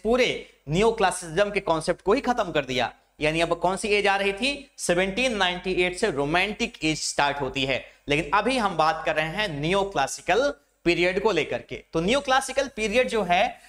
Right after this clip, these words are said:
वो स्टार्ट होता है सिक्सटीन हंड्रेड एंड सिक्सटी में, सोलह सौ साठ में, जब चार्ल्स सेकंड क्या होते हैं,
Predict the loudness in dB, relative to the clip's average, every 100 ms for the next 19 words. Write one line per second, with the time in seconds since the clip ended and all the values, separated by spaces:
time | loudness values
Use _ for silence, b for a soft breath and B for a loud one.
0 | B 0 2 2 0 2 2 0 0 2
1 | 2 -2 -10 -8 -6 -4 -2 0 0 -2
2 | -4 -4 -2 -4 -4 -8 2 2 4 2
3 | 2 0 B -4 0 2 0 -2 -2 2
4 | 0 0 0 2 2 2 0 0 -2 -2
5 | -6 -8 -16 _ _ 0 2 2 0 0
6 | 0 -2 -4